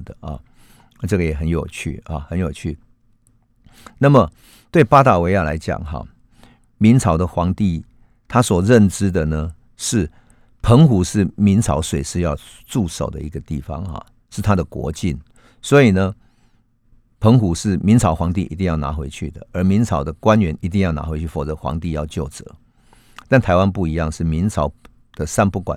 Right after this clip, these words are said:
地带，所以荷兰已经开始感受到压力了啊，感受到明朝这边的部队会来攻打的压力。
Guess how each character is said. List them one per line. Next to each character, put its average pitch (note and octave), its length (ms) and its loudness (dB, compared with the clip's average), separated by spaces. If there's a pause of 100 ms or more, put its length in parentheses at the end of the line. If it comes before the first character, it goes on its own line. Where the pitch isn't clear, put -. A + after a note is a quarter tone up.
(120)
地 D#2 120 -8
带， - 320 -10 (920)
所 - 180 4
以 A2+ 200 4 (840)
荷 - 220 4
兰 C#3+ 160 10
已 F#2 60 0
经 G#2+ 160 2
开 G#2+ 160 2
始 - 100 -8
感 D#2 220 -4
受 F2+ 160 -2
到 E2 160 -2
压 D#2+ 220 -4
力 D2 180 -8
了 C2 140 -18 (320)
啊， F#2 160 -2
感 D#2+ 160 -2
受 A2 120 4
到 F#2 300 2 (920)
明 A2 260 4
朝 E2+ 240 0
这 F#2+ 100 -2
边 F#2+ 140 0
的 E2 80 -2
部 G2 200 -4
队 E2+ 160 -2
会 E2 140 -4
来 D#2 120 -4
攻 E2+ 220 -4
打 E2 180 -6
的 - 100 -18
压 C#2 180 -10
力。 D2 220 -12